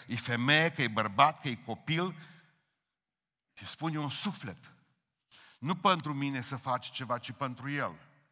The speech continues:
Problema acestui soldat roman este dată mai bine unui ofițer în cartea lui Luca. Din ce cauză? Zice că s-au dus la Iisus Hristos, nu s-a dus el personal la început,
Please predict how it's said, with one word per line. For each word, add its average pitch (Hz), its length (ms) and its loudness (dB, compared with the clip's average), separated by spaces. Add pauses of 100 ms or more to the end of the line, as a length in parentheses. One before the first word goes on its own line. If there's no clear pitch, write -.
(460)
Problema 156 480 0
acestui 175 500 -4
soldat 135 580 -4
roman 120 480 -6
este 127 320 -6
dată 170 340 0
mai 180 200 -2
bine 143 260 -6
unui 127 200 -6
ofițer 123 460 -12 (260)
în 135 240 -6
cartea 160 400 2
lui 165 180 -2
Luca. 143 280 -4
Din 151 160 -8
ce 170 160 -8
cauză? 147 580 -4 (560)
Zice 139 360 -8
că 165 120 -4
s-au 160 240 -2
dus 139 360 -6
la 156 120 0
Iisus 151 380 -8
Hristos, 165 460 -8
nu 165 180 -8
s-a 202 200 2
dus 165 260 -8
el 151 120 -6
personal 131 500 -6
la 131 60 -2
început, 120 420 -10